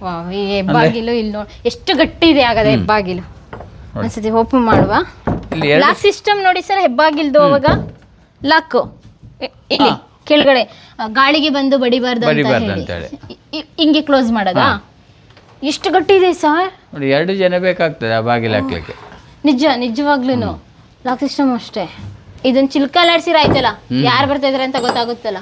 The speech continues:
Speaker 2: ಗೊತ್ತಾಗ್ತದೆ.
Speaker 1: ಮನೆಗೇನೆ. ವಾವ್.
Speaker 2: ಇಲ್ಲಿ ನಾವು ಮೇಲೆ
Speaker 1: ಹ್ಮ್.
Speaker 2: ಗಂಜಿಪ ಪೇಂಟಿಂಗ್ ಉಂಟು.
Speaker 1: ಹ್ಮ್.
Speaker 2: ಗಂಜಿಪ ಪೇಂಟಿಂಗ್ ನೋಡ್ಕೊಳ್ಬೋದು.
Speaker 1: ಓಕೆ. ಸರ್,
Speaker 2: ಗಂ-,
Speaker 1: ಇದೇನಿದು ಇಷ್ಟೊಂದು ಸ್ಟೋರೇಜ್ ಎಲ್ಲ ಇಟ್ಟಿದ್ದೀರಲ್ಲ
Speaker 2: ಇನ್ನು
Speaker 1: ಸರ್?
Speaker 2: ಇದು ಶಿಫ್ಟ್ ಆಗ್ಲಿಕ್ಕೆ ಉಂಟು. ಆ,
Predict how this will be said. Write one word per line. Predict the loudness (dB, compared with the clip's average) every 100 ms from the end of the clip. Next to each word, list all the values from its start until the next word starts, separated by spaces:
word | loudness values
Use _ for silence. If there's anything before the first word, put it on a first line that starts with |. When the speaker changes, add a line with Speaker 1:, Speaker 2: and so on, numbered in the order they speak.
| -6
Speaker 2:
ಗೊತ್ತಾಗ್ತದೆ. | -4 -2 -2 0
Speaker 1:
ಮನೆಗೇನೆ. | 0 0 -2 -6 -8 -14 -6 -2
ವಾವ್. | 0 2
Speaker 2:
ಇಲ್ಲಿ | 2 2
ನಾವು | 2 2 2 0 -2 -8 _ _ -2
ಮೇಲೆ | 0 2 2 0
Speaker 1:
ಹ್ಮ್. | -4 -4 0 0 0 -14 -6 0
Speaker 2:
ಗಂಜಿಪ | 0 2 -2 -2
ಪೇಂಟಿಂಗ್ | -2 -2 -2 -2 -4
ಉಂಟು. | -4 -6 -8
Speaker 1:
ಹ್ಮ್. | -8 0 0 0 -8 -8
Speaker 2:
ಗಂಜಿಪ | -2 0 -2 -2
ಪೇಂಟಿಂಗ್ | 0 2 2 2
ನೋಡ್ಕೊಳ್ಬೋದು. | 0 0 -2 -4 -4 -4 -6 -8 -4 -4
Speaker 1:
ಓಕೆ. | -4
ಸರ್, | -8 -8 0 2
Speaker 2:
ಗಂ-, |
Speaker 1:
ಇದೇನಿದು | 2 0 -2 -4
ಇಷ್ಟೊಂದು | -6 -6 -8
ಸ್ಟೋರೇಜ್ | -6 -4 -2 0 0
ಎಲ್ಲ | 0
ಇಟ್ಟಿದ್ದೀರಲ್ಲ | -2 -4 -4 0 2
Speaker 2:
ಇನ್ನು | 2
Speaker 1:
ಸರ್? | 2
Speaker 2:
ಇದು | 0
ಶಿಫ್ಟ್ | -2 -2 0
ಆಗ್ಲಿಕ್ಕೆ | 0 0 0 -2
ಉಂಟು. | -2 -8
ಆ, | -6 -2